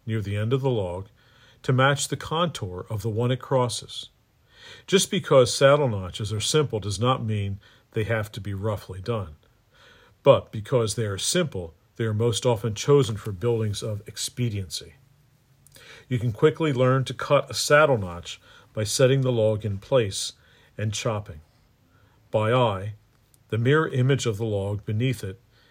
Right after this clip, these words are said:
into its top side. Do the same at the far end and roll the log over into place.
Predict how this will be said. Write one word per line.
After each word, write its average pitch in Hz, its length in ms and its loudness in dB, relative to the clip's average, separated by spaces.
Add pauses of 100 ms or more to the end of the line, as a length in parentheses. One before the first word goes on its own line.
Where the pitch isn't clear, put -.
(160)
into 131 340 2
its 127 200 0
top - 380 -4
side. 95 460 -4 (1120)
Do 143 160 4
the 180 120 2
same 131 500 2
at 123 140 -2
the 123 80 -4
far 113 400 2
end 107 320 -4 (240)
and 113 200 -2
roll 135 240 6
the 147 80 0
log 107 460 2
over 120 340 0
into 110 220 -2
place. 110 600 -6